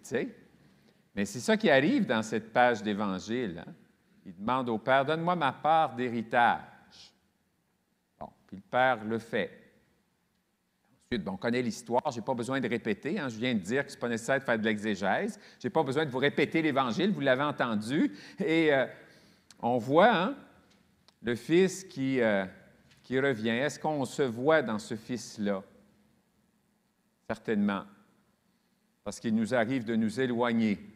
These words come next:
de Dieu de toutes sortes de manières, de nous éloigner des autres.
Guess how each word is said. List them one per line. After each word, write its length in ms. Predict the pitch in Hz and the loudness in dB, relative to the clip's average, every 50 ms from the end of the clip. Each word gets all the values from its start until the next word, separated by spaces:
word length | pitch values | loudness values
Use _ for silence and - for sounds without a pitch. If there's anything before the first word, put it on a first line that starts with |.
| - _ _ _ _ _ _ - | -20 _ _ _ _ _ _ -8
de 140 | - 107 107 | -6 -4 -4
Dieu 640 | 98 80 85 104 107 104 101 104 104 - - - - - | -4 -4 -2 0 0 0 0 -2 -4 -10 -16 -20 -18 -16
de 80 | 98 101 | -14 -14
toutes 180 | - - - - | -14 -16 -20 -14
sortes 300 | - 131 120 107 98 101 | -10 -8 -8 -8 -6 -4
de 80 | 110 | -2
manières, 840 | 104 107 104 107 107 101 92 92 90 82 - - - - - - _ _ _ _ _ _ _ _ _ _ _ - | -2 0 0 0 0 -2 -2 -4 -6 -8 -12 -16 -20 -20 -20 -20 _ _ _ _ _ _ _ _ _ _ _ -6
de 60 | 110 | -4
nous 200 | 113 107 98 113 | -4 -2 -2 -2
éloigner 480 | 135 131 127 131 131 120 123 131 139 131 | -2 0 2 2 2 2 2 0 0 0
des 300 | 117 120 113 101 98 113 | 0 0 -2 0 0 2
autres. 560 | 117 120 117 101 - - - - - - | 2 2 2 0 -2 -6 -14 -20 -20 -20